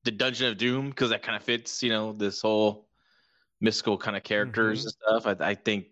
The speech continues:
Speaker 1: it probably would work better then. But I don't, I don't think it ever is gonna be a major deal, but I guess they were hoping that little kids, you know, would be into this 'cause of the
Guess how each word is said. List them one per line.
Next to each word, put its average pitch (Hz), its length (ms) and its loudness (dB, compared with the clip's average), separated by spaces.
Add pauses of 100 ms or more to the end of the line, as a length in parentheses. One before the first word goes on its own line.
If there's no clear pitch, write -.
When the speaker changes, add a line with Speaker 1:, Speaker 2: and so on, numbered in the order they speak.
(760)
Speaker 1:
it 95 220 0
probably 104 220 -4
would 107 120 -2
work 107 220 -4
better 98 240 2
then. 101 500 -2
But 62 120 -8
I 113 300 2
don't, 165 200 0
I 214 40 2
don't 262 140 2
think 208 140 0
it 113 80 0
ever 127 240 0
is 113 100 0
gonna 113 140 -2
be 110 420 0 (840)
a 107 80 0
major 101 760 -2 (120)
deal, 90 380 0
but 98 140 0
I 101 80 0
guess 113 180 -4
they 107 60 2
were 101 100 4
hoping 101 420 0
that 92 360 -2 (280)
little 123 260 2
kids, 85 640 -2 (160)
you 104 80 -2
know, 80 120 -12
would 87 180 -20
be 90 120 -2
into 82 200 -10
this 82 200 -8
'cause - 140 -8
of 85 260 0
the 85 180 -6